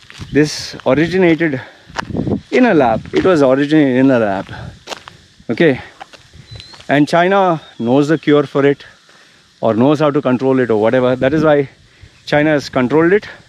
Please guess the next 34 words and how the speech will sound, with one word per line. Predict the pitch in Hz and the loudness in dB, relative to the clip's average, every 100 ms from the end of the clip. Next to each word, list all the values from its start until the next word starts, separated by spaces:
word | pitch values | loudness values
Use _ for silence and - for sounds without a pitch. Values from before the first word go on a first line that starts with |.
| - | -20
Everyone's | - 110 117 | -6 -2 0
okay. | 127 131 175 165 - - - - - - _ - | 0 0 -2 -4 -12 -20 -20 -20 -20 -20 _ -4
Now | 160 | 0
the | 170 | 0
question | 143 170 220 | 0 -2 0
is, | 220 139 | 0 2
do | 147 | 2
you | |
need | 202 214 | 2 2
a | |
vaccine? | 156 156 - 262 | 0 -2 -2 0
Yes, | 247 151 - - - - | 0 0 -6 -18 -20 -20
of | - | -6
course. | 156 104 | -4 -2
If | 104 | -4
there's | 117 127 | -2 0
a | 131 | 0
disease, | 127 151 196 - - - - - | 0 0 -2 -4 -20 -20 -10 -2
you | |
have | 127 | -2
to | 143 | 0
take | 135 | 0
a | |
vaccine. | 123 107 - 117 98 - - - - - - - - - - - - | 0 -2 -4 -10 -10 -20 -20 -20 -20 -20 -20 -20 -20 -20 -20 -20 -14
Should | - 165 180 | -2 0 2
you | 208 | 2
take | 202 | 0
a | 196 | 0
vaccine? | 190 180 240 240 - - - - - - - - _ _ _ _ | -2 -2 -2 -2 -4 -10 -12 -10 -12 -12 -20 -20 _ _ _ _
My | 120 143 | -2 0
opinion, | 185 190 196 214 | 2 0 -2 -2
yes, | 180 180 170 | -2 -2 -2
you | |
must. | 131 107 - | -2 -4 -10